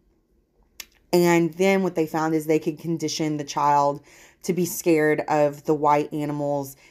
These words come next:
even long after the noise was gone. So then all they had to do was show this little child, "Hey, here's a white rabbit." And instantly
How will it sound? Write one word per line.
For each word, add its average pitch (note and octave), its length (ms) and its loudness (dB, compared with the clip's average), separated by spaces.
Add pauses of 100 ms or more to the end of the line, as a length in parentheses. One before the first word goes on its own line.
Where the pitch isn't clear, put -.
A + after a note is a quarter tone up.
(160)
even F#3 320 2
long E3 260 2
after D3+ 280 -2
the D3 100 -6
noise C#3 320 -8
was C#3 180 -8
gone. F#3 380 -10 (380)
So F#3 180 4
then F3+ 380 2
all D#3+ 160 2
they F#3 100 6
had F3 200 0
to D#3+ 60 -2
do D#3+ 240 2
was D3+ 120 -4
show D3+ 360 -2
this D3 220 -8
little C#3+ 200 -8
child, D#3 640 0 (340)
"Hey, A#3 140 2
here's G#3+ 200 0
a F3+ 60 0
white E3 240 2
rabbit." E3 440 2
And E3+ 200 -4 (280)
instantly E3 800 -2